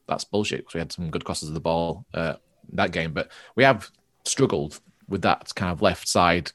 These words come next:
crossing most of the season. So I do understand his positives, Penny, but what he gives us going forward, he's, he's one of the worst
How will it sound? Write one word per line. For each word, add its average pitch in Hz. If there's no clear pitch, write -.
crossing 92
most 90
of -
the 85
season. 95
So 107
I 120
do 156
understand 123
his 95
positives, 127
Penny, 78
but 80
what -
he 110
gives 98
us 90
going 92
forward, 87
he's, 82
he's 95
one 110
of 85
the 82
worst 80